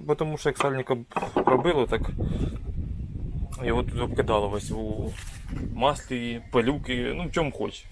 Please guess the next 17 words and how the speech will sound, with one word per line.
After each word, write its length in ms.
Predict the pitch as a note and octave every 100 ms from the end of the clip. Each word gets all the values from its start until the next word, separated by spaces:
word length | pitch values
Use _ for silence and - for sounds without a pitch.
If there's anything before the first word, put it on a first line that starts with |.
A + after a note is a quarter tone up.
| - - -
І 40 |
доволі 260 | D3+ D3+ C#3+
таки 220 | C3 C3+
швидко. 480 | B2 G#2+ - G2+ A2 - - - -
Пробився 400 | C#3 C#3 B2+ B2+
він 120 | B2
ще, 320 | - A#2+ A#2 A2 - _ _ _ _ _ _ - - - - - -
е, 180 | C#3 A2+
двадцять 380 | G#2+ A#2 A#2 B2
третьому 440 | B2+ G#2+ A#2+ A2
році, 380 | G#2 G2+ - D3+ C#3+
літом. 400 | B2 A#2 C3 C#3 - _ _ - _ - - - _
І 80 | C3
отож 360 | C3 C#3+ A2+ B2+ A#2+
осінню 400 | C#3+ C3+ B2+ A#2+
так 180 | A#2+ A2
доїздили. 680 | C#3 G3 C#3+ D3 C#3+ C3